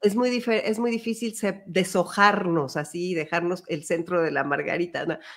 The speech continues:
¿No? Todo está pegado, todo está conectado. Hay muchos, este, comentarios de la gente que me gustaría compartir. Lo que pasa es que voy a estirarme para acá porque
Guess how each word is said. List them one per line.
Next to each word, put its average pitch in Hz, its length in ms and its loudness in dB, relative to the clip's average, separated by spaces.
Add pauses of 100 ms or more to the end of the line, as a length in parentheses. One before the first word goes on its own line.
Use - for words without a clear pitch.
(100)
¿No? 202 320 0
Todo 214 280 4
está 233 340 4
pegado, 196 500 4
todo 208 120 4
está 208 260 0
conectado. 185 840 -2 (400)
Hay 254 100 6
muchos, 302 540 2
este, 180 400 2
comentarios 202 680 4
de 185 120 2
la 151 120 2
gente 180 640 0 (280)
que 175 140 0
me 170 120 6
gustaría 175 840 4 (120)
compartir. 160 960 -2
Lo 170 200 -2
que 175 100 -4
pasa 208 560 2
es 202 240 0 (100)
que 220 380 2
voy 180 240 2
a 190 60 10
estirarme 175 480 6
para 147 180 2
acá 180 220 0
porque 156 320 -6